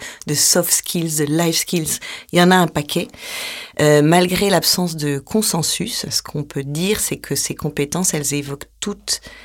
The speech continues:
des mêmes réalités et regroupent un vaste ensemble de qualités, de compétences, euh, d'habiletés qu'on peut développer au quotidien,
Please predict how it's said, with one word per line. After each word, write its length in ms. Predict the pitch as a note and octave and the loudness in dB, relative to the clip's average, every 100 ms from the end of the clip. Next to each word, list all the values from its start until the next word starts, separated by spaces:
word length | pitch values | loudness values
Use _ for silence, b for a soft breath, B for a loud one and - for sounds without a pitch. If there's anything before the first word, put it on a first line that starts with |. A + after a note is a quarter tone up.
| B | B
des 140 | D3 D3+ | 0 2
mêmes 300 | D#3 E3+ E3+ | 4 4 2
réalités 680 | D#3+ D3+ C#3 C#3 - B2+ - B B B B B | 2 2 0 -6 -6 -6 -8 B B B B B
et 640 | D#3 D3 C#3+ C#3+ C#3+ C#3 C#3+ | 0 4 4 4 2 0 -2
regroupent 720 | D3+ D3+ D#3 - F3+ F#3+ - - | -2 -2 -4 -2 -2 -2 -8 -2
un 240 | D3 C#3+ | 0 0
vaste 460 | D3 F#3 G3 - F3 | 0 0 0 -2 0
ensemble 600 | F3 - - D#3 E3 E3 | 2 2 2 0 0 -2
de 120 | C#3+ | -4
qualités, 1000 | - - E3+ E3 D#3+ - C#3+ C#3 C#3+ D3 | -4 0 0 0 -6 -6 -6 -4 -6 -6
de 120 | C3+ | -6
compétences, 1000 | D3 - F3+ F3+ D3+ D3 C#3 D#3+ - - B B B B - | -8 -2 -2 0 -2 0 -4 -4 -4 -4 B B B B 0
euh, 500 | D3 C#3+ C#3 C#3 C#3 | 2 4 2 2 2
d'habiletés 680 | C3+ E3 E3 E3 - D#3 E3 | 2 2 0 -2 0 -2 0
qu'on 160 | D#3 | -2
peut 160 | D3+ C#3 | -2 -2
développer 420 | C#3+ C#3+ D3 E3+ | -2 -2 -2 -2
au 60 | D3+ | -4
quotidien, 580 | C#3 - B2 B2 E3+ | -6 -8 -8 -6 -6